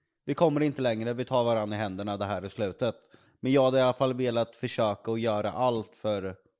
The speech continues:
att familjen ska överleva. Och då hade jag hängt med i en grotta. Du vet, det är inte mitt favoritsyssla att sitta gömd i en grotta, men är premissen att vi är fucked, då, då blir det grottsystemet.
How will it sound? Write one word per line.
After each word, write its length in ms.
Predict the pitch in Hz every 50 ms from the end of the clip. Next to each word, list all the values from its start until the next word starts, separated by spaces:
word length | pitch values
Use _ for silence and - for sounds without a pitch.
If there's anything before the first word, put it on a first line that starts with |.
| _ -
att 160 | - 110 -
familjen 400 | - 120 110 101 95 92 92 92
ska 140 | - - 101
överleva. 420 | 98 80 85 90 82 78 80 85 - _ _ _ _ _ _ _ _ _ _ _ _ _ _ _ _ _ _ _ _ _ _ _ _ _ _ _ _ _ _ _ _ _ _ _ _ _ -
Och 100 | - 131
då 120 | 156 165
hade 140 | 180 190 196
jag 300 | 190 190 190 185 180 175
hängt 280 | 165 156 123 113 - -
med 240 | 127 113 104 101
i 20 | 101
en 140 | 101 104 104
grotta. 460 | 107 110 107 - - - 95 71 85
Du 100 | 110 120
vet, 240 | 123 131 139 139 -
det 80 | 156
är 40 | 160
inte 260 | 170 180 - - 151
mitt 280 | 151 143 131 127 - -
favoritsyssla 840 | - 131 123 123 123 120 117 - - 120 110 - - - 113 110 113
att 80 | 110 -
sitta 280 | - 110 107 - 110
gömd 300 | 110 110 104 101 98 98
i 20 | 98
en 100 | 98 95
grotta, 400 | 107 104 98 - _ - 98 95
men 260 | 107 110 110 113 107 - - - - - - - -
är 160 | - 131 139
premissen 580 | - - 165 165 165 165 147 - - - 165 175
att 120 | 170 - -
vi 80 | 170
är 40 | 160
fucked, 560 | - - - 131 127 - - - - - - - _
då, 340 | - 131 131 127 127 127 113
då 140 | 120 135 127
blir 200 | 117 123 113 104
det 80 | 110
grottsystemet. 720 | 107 113 113 110 - - 107 - - 107 98 92 95 92